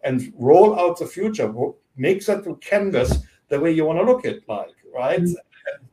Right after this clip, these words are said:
Speaker 1: She didn't do it. So she was irrelevant in this campaign, right? Absolutely irrelevant,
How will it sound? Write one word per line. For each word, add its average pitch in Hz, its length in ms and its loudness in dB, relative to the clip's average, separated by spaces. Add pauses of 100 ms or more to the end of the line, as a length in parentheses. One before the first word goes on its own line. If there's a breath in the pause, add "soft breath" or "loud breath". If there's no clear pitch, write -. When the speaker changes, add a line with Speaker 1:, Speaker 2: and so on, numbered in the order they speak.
Speaker 1:
She - 380 -6
didn't 165 240 0
do 233 120 6
it. - 140 2 (320)
So 147 380 4 (120)
she 180 180 -6
was 185 300 2
irrelevant 180 640 4
in 120 160 -6
this 113 180 -6
campaign, 107 520 -6
right? 127 280 0 (180)
Absolutely 214 640 -4
irrelevant, 196 680 -2